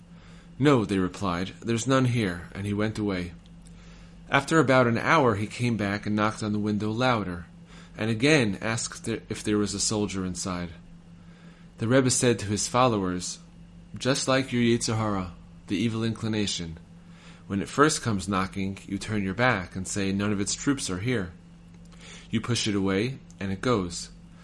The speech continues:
But later, it comes back again and starts knocking once more. Even though you've already given it the brush off and said, 'None of its troops are here,'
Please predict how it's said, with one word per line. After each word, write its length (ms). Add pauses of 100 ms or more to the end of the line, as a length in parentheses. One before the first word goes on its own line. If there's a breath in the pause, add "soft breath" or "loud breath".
(240 loud breath)
But 140
later, 520
it 140
comes 260
back 320
again 440 (100)
and 100
starts 340
knocking 400
once 300
more. 280 (1080 loud breath)
Even 240
though 140
you've 200
already 380
given 340
it 140
the 60
brush 360
off 300
and 100
said, 320
'None 220
of 80
its 160
troops 380
are 80
here,' 400